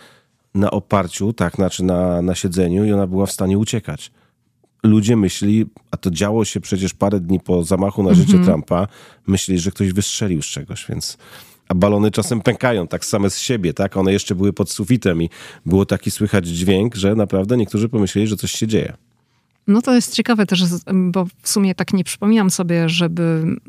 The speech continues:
Speaker 2: jakiś balon tak pękł w czasie całej konwencji, bo jak się konwencja rozpoczęła w poniedziałek, to te balony już były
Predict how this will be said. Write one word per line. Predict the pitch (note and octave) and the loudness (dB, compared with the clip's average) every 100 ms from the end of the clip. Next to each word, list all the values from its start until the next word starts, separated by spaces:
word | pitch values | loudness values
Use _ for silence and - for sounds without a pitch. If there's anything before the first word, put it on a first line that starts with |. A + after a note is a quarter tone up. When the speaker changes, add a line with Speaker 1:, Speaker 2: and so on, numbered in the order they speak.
| - | -4
Speaker 2:
jakiś | E3 - F3 | -4 -4 -6
balon | F#3 F3 E3+ | 0 2 2
tak | E3 - | 0 -8
pękł | - F#3 E3+ - E3 | -2 0 0 -2 -8
w | - - | -8 -8
czasie | - - F3+ | -4 -2 -4
całej | - F3 | -4 -4
konwencji, | - G3 C4 - F#3 | 0 4 4 4 -2
bo | E3 | -2
jak | D#3+ - | -2 -4
się | - | -4
konwencja | E3+ D#3 F3+ - E3 | -2 2 0 0 -4
rozpoczęła | D#3+ - E3+ E3 D3+ D#3+ G3 | -6 -8 -6 -4 -2 -2 -6
w | - | -4
poniedziałek, | F#3 F3 E3+ D#3 D#3+ - | -2 0 0 0 -2 -6
to | - D#3+ | -8 -8
te | D#3+ F3+ | -6 -4
balony | E3+ D#3 D#3 | -2 0 0
już | D#3+ F3+ | -2 -2
były | G#3 A#3+ F#3 | 2 2 0